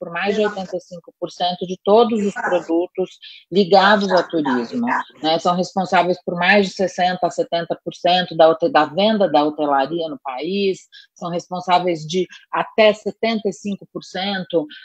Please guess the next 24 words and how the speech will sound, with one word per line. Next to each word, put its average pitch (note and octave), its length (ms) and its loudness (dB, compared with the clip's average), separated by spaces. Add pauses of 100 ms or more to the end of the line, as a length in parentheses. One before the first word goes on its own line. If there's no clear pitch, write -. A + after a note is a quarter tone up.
(120)
eh, D#3 180 4
da E3 140 2
venda F3+ 340 -2
de G3 160 2
companhias F3+ 600 0
aéreas, E3+ 400 4
essas F3+ 320 0
são F3 180 -4
médias, E3 760 0 (360)
eh, E3 200 0
são A3 180 0
responsáveis G#3+ 680 2
por G3+ 140 2
mais A3+ 300 4
de A3+ 80 2
noventa A3+ 600 2
por G3+ 140 -6
cento G3 400 -6
da E3 200 4
venda F#3 300 -2
de F3+ 140 -6
todos G#3 240 4
os G#3+ 140 -4
cruzeiros, F#3 760 0